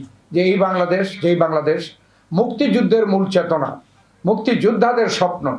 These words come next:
ধ্বংস করে দিয়ে গণতন্ত্রকে হত্যা করেছে। বাংলাদেশি জাতীয়তাবাদের ভিত্তিতে বাংলাদেশ জাতীয়তাবাদী প্রতিষ্ঠা করে তিনি এই দেশে রাজনৈতিক নেতা হিসাবে একজন সুদূর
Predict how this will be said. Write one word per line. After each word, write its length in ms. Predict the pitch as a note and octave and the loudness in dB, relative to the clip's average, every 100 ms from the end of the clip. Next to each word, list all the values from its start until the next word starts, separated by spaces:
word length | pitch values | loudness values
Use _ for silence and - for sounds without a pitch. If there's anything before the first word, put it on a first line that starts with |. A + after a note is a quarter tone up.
| - _ _ _ _ - _ - | -10 _ _ _ _ -20 _ -2
ধ্বংস 320 | G3 B3+ C4 | 0 2 0
করে 260 | C4+ G#3+ G3 | 2 2 2
দিয়ে 180 | E3+ E3+ | 2 2
গণতন্ত্রকে 640 | F3 F3 E3+ D3+ E3 E3 | 0 0 -2 -2 0 0
হত্যা 320 | D#3 D#3+ D#3+ | 0 0 0
করেছে। 380 | D3 C3+ B2+ D3 - _ _ _ | 0 -2 -4 -8 -14 _ _ _
বাংলাদেশি 560 | D3 G#3 A#3 A#3 G3 G3 | -2 0 0 0 0 0
জাতীয়তাবাদের 760 | F3 F3+ F3+ F3 F3+ D#3+ E3 C3+ | 0 0 -2 0 0 0 -2 -2
ভিত্তিতে 400 | D#3 F3 E3 D#3 | -2 -2 -2 0
বাংলাদেশ 400 | D3+ D3 C#3+ C3 | 0 0 -2 -2
জাতীয়তাবাদী 720 | D#3 D3+ E3 D3 D3 C#3 C#3 | -2 -2 -2 -2 -2 -2 -4
প্রতিষ্ঠা 540 | C3 D#3+ F#3+ C4 B3+ A#3+ | -6 -4 -2 0 0 -2
করে 240 | E3+ B2+ - _ _ - - | -2 -4 -8 _ _ -20 -6
তিনি 220 | F3+ E3+ G3 A3+ - - - | -2 0 0 -2 -8 -16 -2
এই 160 | F3+ F3+ | 0 2
দেশে 480 | F#3 - F#3+ A4+ - - _ _ | 0 0 0 0 -6 -20 _ _
রাজনৈতিক 600 | C#3+ G3 A#3 A3+ B3 A#3+ D#3+ | 0 2 0 -2 -2 -2 0
নেতা 200 | F3 F3+ | 0 0
হিসাবে 400 | E3 D3+ D3 C#3 C3 - _ _ | -2 -2 0 0 -2 -12 _ _
একজন 260 | D#3 D3+ C3+ | -2 0 -4
সুদূর 360 | - A3+ C#4 | -4 0 2